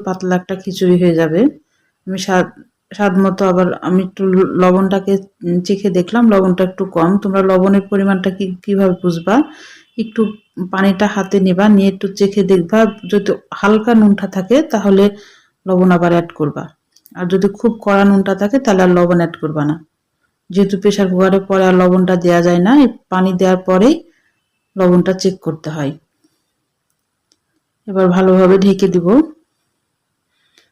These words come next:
কাপনাটা লা-, লাগিয়ে দিব। আমি, আহ, চার শীষ দিব, আমি হাই হিটেই রাখবো, চারটা শীষ দিব আমি।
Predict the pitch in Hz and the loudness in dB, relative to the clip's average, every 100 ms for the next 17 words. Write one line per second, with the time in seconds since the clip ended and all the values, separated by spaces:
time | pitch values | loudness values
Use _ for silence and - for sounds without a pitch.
0 | - 190 190 190 180 180 175 - - - | -10 -8 -2 0 2 2 0 -2 -10 -8
1 | 185 185 180 180 175 175 240 294 - _ | -2 0 2 2 2 2 2 2 -4 _
2 | - 190 190 240 269 - - 147 185 185 | -8 -2 4 4 4 0 -12 -6 -4 -4
3 | 196 190 185 - 190 175 196 208 202 190 | -2 -2 -2 -2 -2 -2 0 2 2 2
4 | 175 180 185 190 160 147 160 139 147 _ | 0 0 2 0 0 -4 -8 -12 -12 _
5 | _ _ _ _ _ _ _ 190 185 190 | _ _ _ _ _ _ _ -6 -6 -6
6 | 180 185 156 151 151 151 147 | -6 -2 -4 -2 -2 0 0